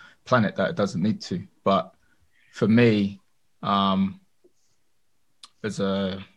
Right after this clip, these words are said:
you know, young black East London kid from Bethnal Green, I was able to relate my own experiences of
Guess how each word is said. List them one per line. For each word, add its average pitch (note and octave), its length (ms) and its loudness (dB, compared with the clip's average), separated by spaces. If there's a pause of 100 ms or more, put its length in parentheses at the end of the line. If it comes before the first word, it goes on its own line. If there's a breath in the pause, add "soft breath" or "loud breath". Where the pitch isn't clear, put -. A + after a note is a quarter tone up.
you - 80 -4
know, G2 60 0
young G2 280 0
black G2 280 -2
East G2+ 200 -4
London G#2+ 260 -2
kid G#2 200 -4
from G2 380 -6 (1080 soft breath)
Bethnal A#2 300 -2
Green, B2 480 2 (280 loud breath)
I A2+ 80 0
was G#2+ 180 -2
able A2+ 240 0
to A#2 160 -6
relate A2+ 440 -2 (220 loud breath)
my A#2 140 0
own A2 80 0
experiences A2 800 -4
of G2 180 -8